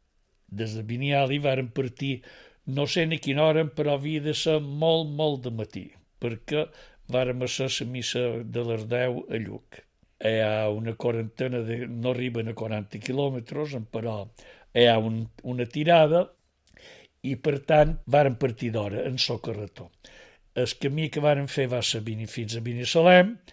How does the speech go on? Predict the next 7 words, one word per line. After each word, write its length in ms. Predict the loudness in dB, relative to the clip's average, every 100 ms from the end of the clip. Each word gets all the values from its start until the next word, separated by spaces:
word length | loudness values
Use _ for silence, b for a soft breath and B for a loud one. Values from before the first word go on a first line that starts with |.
| B B B _
i 140 | -4 0
llavors 680 | 2 4 4 2 0 -4 -10 _ _ _ -20 _ -4
vàrem 300 | -2 -2 -4
girar 340 | -4 0 2 2
cap 200 | -2 -4
a 60 | 0
Lloseta 560 | 0 4 4 4 0